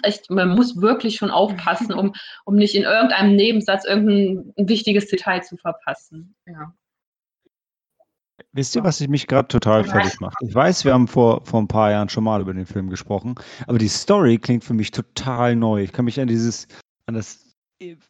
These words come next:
Speaker 3: exzessive Trinken in Bars nicht mehr erinnern. Ich erinnere mich noch an irgendwas mit dem Senpai und ich erinnere mich auch an Bars. Boah, ich muss, ich habe diesen Film direkt auch auf meine Watchlist gepackt. Ich glaub, das muss ich echt mal nachholen.
Speaker 2: <laughs>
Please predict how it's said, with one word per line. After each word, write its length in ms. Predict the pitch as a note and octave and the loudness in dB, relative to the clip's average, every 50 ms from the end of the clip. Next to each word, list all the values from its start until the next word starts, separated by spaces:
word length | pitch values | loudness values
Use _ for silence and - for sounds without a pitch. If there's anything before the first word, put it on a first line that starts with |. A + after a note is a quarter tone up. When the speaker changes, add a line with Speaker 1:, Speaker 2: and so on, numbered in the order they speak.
| _ _ _ | _ _ _
Speaker 3:
exzessive 680 | - C#3+ - - - E3+ D3+ - - E3 D3+ C3+ C#3+ C3+ | -16 -14 -12 -8 -6 -4 -4 -4 -4 -6 -6 -4 -6 -6
Trinken 460 | - - - F#3+ G3 G#3 F3 D3 D3 | -4 -2 -2 0 0 -2 -4 -2 0
in 180 | C3+ B2 A2+ G#2 | 0 0 2 2
Bars 380 | C#3+ D#3 F#3 G#3+ G#3 F#3 - | 2 2 2 0 0 -2 -2
nicht 180 | E3+ E3+ D#3+ - | -2 -2 0 2
mehr 160 | D3+ C3+ C3+ | 2 2 2
erinnern. 340 | D#3 E3+ D#3+ A#2 G2+ G2 G#2 | 0 0 -2 -2 -2 -2 -2
Ich 100 | G2+ C3+ | -2 -2
erinnere 220 | F3 A#3 D#4+ E4+ D#4 | -4 -4 -4 -6 -6
mich 160 | A#3 - - | -6 -6 -6
noch 140 | G3+ F#3 F3+ | -6 -6 -4
an 140 | F3 E3 | -6 -6
irgendwas 360 | D#3 D#3 D#3 D3+ C#3+ D3 C3+ D3 | -6 -6 -4 -2 -2 -2 -2 -2
mit 160 | C#3 C3+ - | -2 -2 0
dem 100 | A#2+ G#2+ | 0 0
Senpai 840 | - - - D#3 F#3 G#3+ G#3 - F#3+ G3+ A#3 C4+ C#4+ D4 D4 B3 D#3+ | 0 0 0 0 0 0 0 2 4 4 4 4 4 2 0 0 -2
und 180 | D#3 C#3+ C#3 C3+ | -4 -4 -6 -8
ich 120 | - C#3 | -10 -10
erinnere 180 | B2+ C3 D3+ D#3+ | -8 -8 -8 -6
mich 120 | C3 D3 | -6 -6
auch 120 | C#3 A#2+ | -4 -4
an 160 | B2+ A#2 F#2+ - | -4 -4 -2 2
Bars. 400 | B2+ C3 D#3+ F3+ G#3 G3 - - - - - - - - | 2 2 2 2 0 -2 -4 -6 -12 -20 -20 -14 -4 -2
Boah, 180 | A2 G#2+ F#2+ | 0 0 0
ich 120 | F#2+ - - | -2 0 2
muss, 320 | D#3+ F3+ F3 - - - | 2 4 4 2 0 -4
ich 200 | F3+ D#3+ C#3 A#2+ | -6 -8 -8 -8
habe 80 | F3+ E3 | -6 -6
diesen 160 | E3 E3 C#3+ A#2+ | -6 -6 -4 -2
Film 180 | E3 E3 D3+ | -2 -2 0
direkt 260 | C#3 C#3+ C#3 C#3 C#3 | 0 -2 -2 -4 -4
auch 120 | - A#2 A2 | -6 -6 -6
auf 120 | A#2 A2 | -6 -6
meine 200 | B2 A#2 A2 G2+ G2 | -6 -4 -4 -4 -6
Watchlist 360 | G#2 F#2+ - - G#2 - - | -8 -8 -8 -10 -12 -12 -12
gepackt. 320 | - - - G2 F2 - _ | -14 -14 -14 -16 -16 -18 _
Ich 60 | _ | _
glaub, 160 | - G#2 - | -14 -14 -14
das 140 | - - - | -14 -14 -12
muss 200 | A2+ G2+ G2 - | -12 -10 -8 -6
ich 60 | C3 | -4
echt 180 | A#2 - D#4 D#4 | -2 0 2 4
mal 80 | - - - - G#3+ | 6 6 6 6 6
nachholen. 300 | G3+ G3 - - G#3+ - - | 4 4 4 4 4 2 -4
Speaker 2:
<laughs> 60 | _ | _